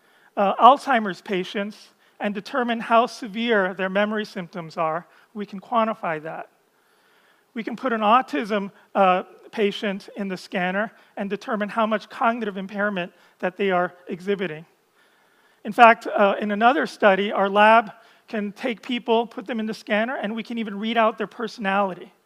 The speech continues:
We can determine how extroverted you are or how neurotic you are just by looking at your brain fingerprint measured with F M R I.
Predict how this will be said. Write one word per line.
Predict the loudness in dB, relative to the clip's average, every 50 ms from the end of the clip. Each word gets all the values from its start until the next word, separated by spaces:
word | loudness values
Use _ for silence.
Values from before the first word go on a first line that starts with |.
| _ _ _ _ _ _ _
We | -10 -10 -8
can | -8 -8
determine | -8 -8 -8 -6 -6 -4 -4 -4 -4
how | -2 0 2 2 2 0
extroverted | 0 -2 -2 -4 -6 -8 -6 -2 -2 -2 -2 -2 -6 -8
you | -6 -2 2
are | 4 4 4 2 0 -6 -12 _ _ _ _ _ -8
or | -6
how | -2 0 0 0 0
neurotic | 0 -2 0 2 4 4 4 2 0 -4 -8
you | -6 -4 -2
are | -2 -2 -2 -4 -8 _ _ _ _ _
just | -6 -6 -4 -4
by | -2 -4
looking | -2 -2 -4 -6 -6 -8 -8
at | -8 -6 -8
your | -8
brain | -6 -4 -4 -4 -4 -6
fingerprint | -8 -10 -12 -10 -12 -12 -14 -16 -16 -16 -16 -18 _ _ _ _ -6
measured | -4 -4 -4 -4 -6 -8
with | -6 -6 -8 -8 -8
F | -10 -10 -10 -10 -10
M | -8 -6
R | -4 -2
I. | -2 -4 -4 -6